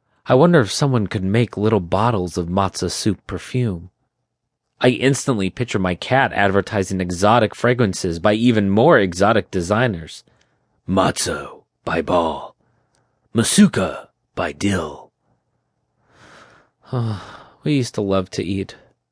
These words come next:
Inspired by our original setting, covered mirrors, Shlomo starts saying the prayer for the dead. We politely inform him that we are not dead. Not yet. The soup is good, though.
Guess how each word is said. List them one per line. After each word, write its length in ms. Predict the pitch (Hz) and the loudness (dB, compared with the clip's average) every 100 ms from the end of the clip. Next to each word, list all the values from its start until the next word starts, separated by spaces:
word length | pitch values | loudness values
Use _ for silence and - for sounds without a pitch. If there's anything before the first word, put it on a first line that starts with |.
| _ _ _ _ _ _ _ - | _ _ _ _ _ _ _ 0
Inspired 680 | 147 127 - 180 170 117 101 | 2 2 4 4 6 4 4
by 200 | 107 104 | 4 4
our 280 | 95 98 92 | 4 4 4
original 480 | 95 120 107 85 | 2 0 0 -2
setting, 460 | 82 - 101 87 104 - | 0 2 2 0 -6 -10
covered 320 | - 92 85 | -6 -2 -2
mirrors, 460 | 92 135 98 104 - _ - | 2 2 2 0 -4 _ -14
Shlomo 520 | - 185 185 131 110 | -2 4 4 6 2
starts 340 | - 120 110 - | 2 0 0 0
saying 300 | 120 92 95 | 2 2 0
the 80 | |
prayer 420 | - 127 107 87 87 | 0 2 4 2 -2
for 160 | - | -2
the 140 | 90 101 | 0 4
dead. 360 | 92 73 - _ _ _ _ _ - | 4 2 -8 _ _ _ _ _ 2
We 100 | 208 | 2
politely 600 | 202 226 220 233 180 135 | 4 4 6 6 6 4
inform 400 | 113 113 - 190 | 4 4 4 4
him 220 | 135 120 123 | 4 2 0
that 160 | 139 | 2
we 140 | 185 208 | 4 6
are 120 | 220 | 6
not 360 | 208 233 247 - | 4 2 0 0
dead. 360 | 90 - - _ _ - | 0 -2 -14 _ _ -2
Not 200 | 165 95 | 0 2
yet. 440 | 143 196 90 - _ _ _ - | 6 4 4 -8 _ _ _ 0
The 100 | 160 | 0
soup 260 | - 226 139 | 4 4 4
is 140 | 107 | 2
good, 320 | 101 123 85 | 4 4 4
though. 300 | 85 - - | -6 -10 -14